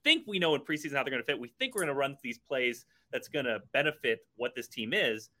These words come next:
but you don't know for sure. And so I think the Colts game allowed them to maybe pivot a little faster to say, "Hey, let's do some pin and pull runs. Let's do some runs under center. Let's get more physical with the, with the offensive line instead of these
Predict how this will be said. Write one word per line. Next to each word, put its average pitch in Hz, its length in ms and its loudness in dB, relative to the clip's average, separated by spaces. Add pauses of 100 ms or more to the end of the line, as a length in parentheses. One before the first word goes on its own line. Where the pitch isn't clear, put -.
(200)
but 139 140 -4
you 226 60 -4
don't 262 140 8
know 233 120 4
for - 140 -6
sure. - 440 0
And 123 100 -2
so 170 120 2
I 160 60 8
think 233 260 0
the 151 80 0
Colts 185 320 -2
game 135 300 6
allowed 117 400 6
them 113 280 2
to 123 180 -8
maybe 123 320 -2 (100)
pivot 117 340 2
a 117 40 -6
little 110 180 -2
faster 104 420 -4
to 101 80 -6
say, 101 280 -2 (340)
"Hey, 208 120 10
let's 262 160 2
do 262 120 -4
some 190 160 -4
pin 160 180 -2
and 123 120 -6
pull 117 200 2
runs. 78 320 -10 (200)
Let's 180 120 0
do 240 120 2
some 147 180 -2
runs 147 180 6
under 107 200 0
center. 85 400 -8 (180)
Let's 170 160 0
get 208 160 4
more 185 140 2
physical - 640 -2 (180)
with 123 140 -4
the, 110 160 2 (120)
with 120 220 -4
the 104 140 -4 (180)
offensive 117 360 0
line 113 220 2
instead 110 240 -2
of 107 80 -2
these 107 240 -8